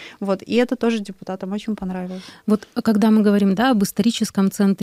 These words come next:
Speaker 2: и главных улицах, а, то есть есть уже прям какие-то конкретные наработки, конкретный проект,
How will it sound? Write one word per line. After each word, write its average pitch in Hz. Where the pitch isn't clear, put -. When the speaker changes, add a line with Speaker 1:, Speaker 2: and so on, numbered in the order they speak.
Speaker 2:
и 196
главных 190
улицах, 202
а, 196
то -
есть 190
есть 233
уже 208
прям 185
какие-то 190
конкретные 202
наработки, 190
конкретный 185
проект, 196